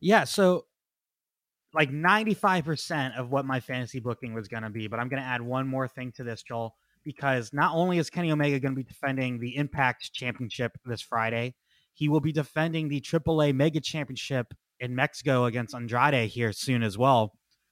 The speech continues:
My fantasy booking is Kenny loses both. Kenny loses both of his ti-, both titles outside of the A E W Championship match. And then you go into All Out with Kenny as the desperate champion, the caged animal,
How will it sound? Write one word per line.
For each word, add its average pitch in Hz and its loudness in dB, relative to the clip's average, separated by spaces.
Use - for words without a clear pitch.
My 165 6
fantasy 165 -4
booking 131 -2
is 117 -6
Kenny 170 -4
loses 147 2
both. - -6
Kenny 156 -2
loses 151 0
both 147 2
of 165 -4
his 165 -2
ti-, 156 -2
both 165 4
titles 165 2
outside 151 0
of 135 0
the 123 -4
A 139 2
E 139 2
W 131 2
Championship 131 -4
match. 120 -4
And 156 2
then 156 2
you 151 0
go 156 6
into 208 0
All 160 6
Out 151 4
with 131 -2
Kenny 151 -2
as 127 2
the 131 -6
desperate 123 -2
champion, 117 -4
the 120 -4
caged 143 -2
animal, 127 0